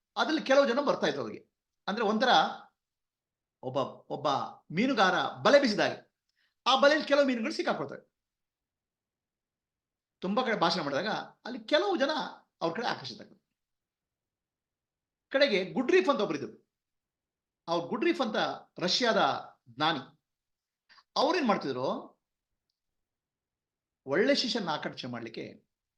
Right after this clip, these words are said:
ಅವರ ಕೋರ್ಸ್‌ಗಳಿಗೆ, ಅವರ ಆಧ್ಯಾತ್ಮಿಕ ಚಿಂತನೆಗೆ ಫೀಸ್ ಇಡ್ತಿದ್ರು, ಒಳ್ಳೆ ಜಾಸ್ತಿ ಫೀಸ್,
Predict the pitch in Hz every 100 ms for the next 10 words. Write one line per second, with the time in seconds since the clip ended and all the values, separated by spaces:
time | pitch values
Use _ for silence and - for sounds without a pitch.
0 | _ _ _ _ _ _ _ _ _ _
1 | _ _ _ _ _ _ _ _ _ _
2 | _ _ - 160 160 - - - 262 294
3 | 262 180 170 151 - _ _ - 151 139
4 | 147 156 160 202 202 175 190 190 170 226
5 | 139 - 302 349 262 165 139 135 156 226
6 | 247 - 170 214 247 190 - -